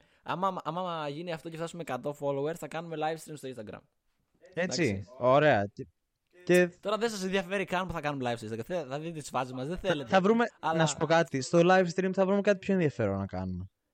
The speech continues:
Speaker 2: Από το απλά
Speaker 1: Ναι,
Speaker 2: να σας μιλάμε,
Speaker 1: ναι,
Speaker 2: να
Speaker 1: θα
Speaker 2: σας
Speaker 1: υπάρχει,
Speaker 2: κρατάμε συντροφιά.
Speaker 1: θα προσπαθήσουμε να σκεφτούμε κάτι που θα έχει ενδιαφέρον να κάνουμε στο live
Speaker 2: Κάτι
Speaker 1: stream.
Speaker 2: θα βρούμε, αρκεί να φτάσουμε
Speaker 1: Κάποιο
Speaker 2: εκατό
Speaker 1: challenge,
Speaker 2: followers.
Speaker 1: κάτι τέτοιο θα δούμε.
Speaker 2: Ω, μπρα-,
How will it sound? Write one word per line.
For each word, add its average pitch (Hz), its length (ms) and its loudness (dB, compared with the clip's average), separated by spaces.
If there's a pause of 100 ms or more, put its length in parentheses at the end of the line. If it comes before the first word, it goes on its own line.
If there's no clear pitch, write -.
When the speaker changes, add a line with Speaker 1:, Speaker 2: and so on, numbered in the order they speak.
(280)
Speaker 2:
Από 120 140 -2
το 120 220 6
απλά 131 240 2
Speaker 1:
Ναι, 131 60 4
Speaker 2:
να 123 60 2
σας 117 200 -4
μιλάμε, 123 280 2
Speaker 1:
ναι, 120 60 2
Speaker 2:
να 117 40 -2
Speaker 1:
θα 123 60 0
Speaker 2:
σας 131 100 2
Speaker 1:
υπάρχει, 127 200 0
Speaker 2:
κρατάμε 120 200 2
συντροφιά. 117 520 -4
Speaker 1:
θα 135 100 -2
προσπαθήσουμε 147 500 -4
να 151 60 -2
σκεφτούμε 160 360 -8
κάτι 143 400 -4
που 143 140 -10
θα 139 100 -2
έχει 147 120 -2
ενδιαφέρον 127 400 -4
να 104 100 -8
κάνουμε 95 300 -10
στο - 140 -12
live - 60 -8
Speaker 2:
Κάτι 247 200 -4
Speaker 1:
stream. - 80 -20
Speaker 2:
θα 135 120 2
βρούμε, 107 640 -2
αρκεί 196 380 -2
να 220 200 4
φτάσουμε 214 380 0
Speaker 1:
Κάποιο 202 180 2
Speaker 2:
εκατό 165 200 0
Speaker 1:
challenge, 120 200 4
Speaker 2:
followers. 101 80 0
Speaker 1:
κάτι 139 220 -2
τέτοιο 135 280 -6
θα 104 120 -8
δούμε. 117 280 -10 (160)
Speaker 2:
Ω, 165 480 4
μπρα-, 160 220 -2